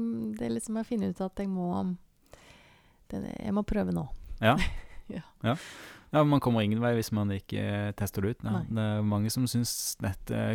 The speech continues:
Speaker 2: kunne være litt skummelt.
Speaker 1: Mm. Ja, ja, og det er jo kjedelig selvfølgelig å jobbe hardt med en tekst og sende det ut og få refusjonsbrev på
Speaker 2: Mm.
Speaker 1: refusjonsbrev, så det,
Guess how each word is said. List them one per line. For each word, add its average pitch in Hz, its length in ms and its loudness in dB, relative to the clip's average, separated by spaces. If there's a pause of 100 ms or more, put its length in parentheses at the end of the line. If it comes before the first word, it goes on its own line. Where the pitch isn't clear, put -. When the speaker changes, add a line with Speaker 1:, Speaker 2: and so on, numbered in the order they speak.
Speaker 2:
kunne 107 200 2
være 98 140 6
litt 104 140 0
skummelt. 113 320 2 (120)
Speaker 1:
Mm. 196 520 -2 (240)
Ja, 233 320 6 (160)
ja, 226 240 8
og 226 180 0
det 190 60 2
er 180 80 0
jo 190 100 -2
kjedelig 165 880 0
selvfølgelig 262 560 0
å 320 80 0
jobbe 180 460 0 (180)
hardt 160 320 -6
med - 80 -6
en 190 140 -2
tekst - 500 -4
og 185 80 -4
sende 180 340 -2
det 175 140 2
ut 226 320 0
og 208 80 -4
få 170 160 -2 (120)
refusjonsbrev 165 1000 -2
på 165 200 -2
Speaker 2:
Mm. 165 100 0
Speaker 1:
refusjonsbrev, 208 960 2
så 254 240 2
det, 233 140 8